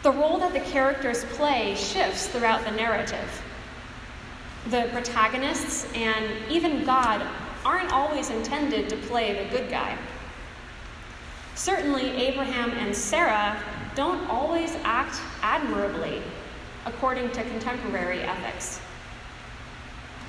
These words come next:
These stories encourage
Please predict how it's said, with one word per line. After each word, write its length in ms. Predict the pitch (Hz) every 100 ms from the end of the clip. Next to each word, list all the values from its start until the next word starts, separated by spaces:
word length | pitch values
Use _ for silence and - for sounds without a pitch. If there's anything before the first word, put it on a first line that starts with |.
| - - - 233
These 260 | 294 349 -
stories 520 | 330 311 311 320 311
encourage 880 | 302 240 220 240 262 262 247 233 -